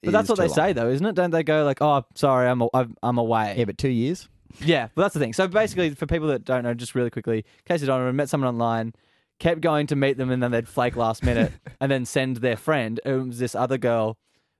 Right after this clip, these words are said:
Speaker 1: who was into Casey Donovan, and, like, the person that Casey Donovan, the catfish,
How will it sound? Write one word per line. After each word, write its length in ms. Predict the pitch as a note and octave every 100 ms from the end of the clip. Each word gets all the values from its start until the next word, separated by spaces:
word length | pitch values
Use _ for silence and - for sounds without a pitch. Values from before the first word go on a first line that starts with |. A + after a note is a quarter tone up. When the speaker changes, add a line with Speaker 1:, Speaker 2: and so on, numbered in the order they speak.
| -
Speaker 1:
who 160 | B2+
was 240 | A#2+ A#2+ -
into 240 | C3+ B2 B2
Casey 300 | A#2+ A2 B2
Donovan, 500 | B2+ B2 G2 A2 E3 _ _ _ _ _ _ B2
and, 280 | B2+ B2
like, 280 | A#2+ A#2+ - _ _ _ _ _
the 160 | C3 C3
person 380 | - C#3 C3+ C#3
that 80 |
Casey 240 | D3 C3 C3
Donovan, 320 | B2 B2 A#2+
the 80 | B2+
catfish, 560 | D#3+ C3+ A#2 A#2 -